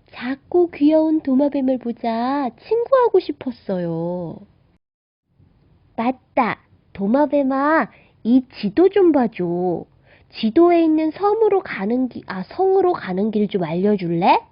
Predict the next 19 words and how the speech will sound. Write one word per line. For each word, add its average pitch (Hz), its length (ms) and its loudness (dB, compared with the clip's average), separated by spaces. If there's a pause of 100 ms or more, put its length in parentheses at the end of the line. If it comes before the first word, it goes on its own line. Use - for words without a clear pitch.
(1000)
치치는 349 800 0
도마뱀에게 285 1040 0
성을 403 320 0
찾아가는 294 580 -2
지도를 185 400 -4
보여주었어요. 175 960 -4 (1080)
"어? 175 600 0 (460)
이 175 200 -2 (120)
지도 170 360 -2
잘못된 220 800 -2
거야. 175 840 0 (420)
내가 170 640 0
제대로 285 480 0
된 311 260 2
지도를 262 520 0
줄게. 175 500 -8 (340)
이 294 200 4
지도가 214 540 -2
진짜야." 285 1000 0